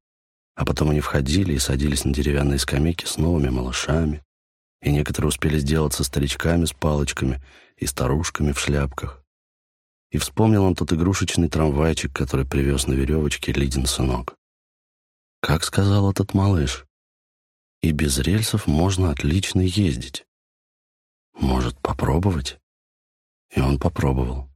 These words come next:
Сначала немного боком сошёл с рельсов, потом дёрнулся раз-другой, чуть-чуть двинулся вперёд, потом назад.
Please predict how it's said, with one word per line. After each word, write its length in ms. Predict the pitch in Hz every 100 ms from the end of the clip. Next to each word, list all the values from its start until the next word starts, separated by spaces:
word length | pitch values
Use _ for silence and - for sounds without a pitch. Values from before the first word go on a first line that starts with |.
| _ _ _ _ _ _ _ _ _
Сначала 500 | - - 64 - 85
немного 480 | 80 76 78 92 80
боком 380 | 71 76 69 67
сошёл 400 | - 67 - 65
с 160 | - -
рельсов, 580 | - - - 92 - _ _ _ _ _ _ _ _ _ -
потом 400 | 69 78 71 64
дёрнулся 640 | 71 71 87 92 - 92
раз-другой, 720 | 90 90 90 87 85 87 85 - - - - _ _ _ _
чуть-чуть 460 | - 76 - - 92
двинулся 480 | 80 82 76 69 73
вперёд, 480 | - 65 69 78 -
потом 340 | 67 - 67
назад. 500 | 64 62 64 76 -